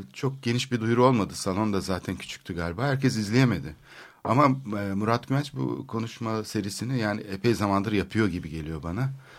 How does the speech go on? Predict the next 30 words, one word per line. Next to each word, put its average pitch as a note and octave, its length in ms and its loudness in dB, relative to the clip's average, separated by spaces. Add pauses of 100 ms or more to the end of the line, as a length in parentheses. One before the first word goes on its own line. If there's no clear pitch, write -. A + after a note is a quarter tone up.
(140)
Son - 240 -6
olarak F#2 300 -2 (200)
Yıldız F2+ 320 -6
Teknik D2+ 300 -12
Üniversitesi'ndeki C#2+ 560 -10
bir C#2 80 -12
konferansta D#2+ 680 -8
gene D2+ 320 -8 (640)
benzer G2 480 2
bir, E2+ 100 -6
yani F2 300 -4
bu F#2 160 -4 (120)
tipik - 340 -2
uzmanlık B2 480 4
bakışıyla G2 640 2 (680)
o, A2+ 60 -4
o A#2+ 220 2
alandan A2+ 480 6
değil C3+ 160 2
daha A2+ 160 8
geniş A2+ 360 0
bir G2+ 200 -2 (300)
perspektifle, G#2 920 -2 (560)
e, F#2+ 320 2 (220)
aslında G#2 260 -4
sorunları G2+ 560 2 (100)
yeniden A2 360 6
tanımlamayı F#2+ 580 4
denemek F2+ 400 0
gibi D#2+ 260 -8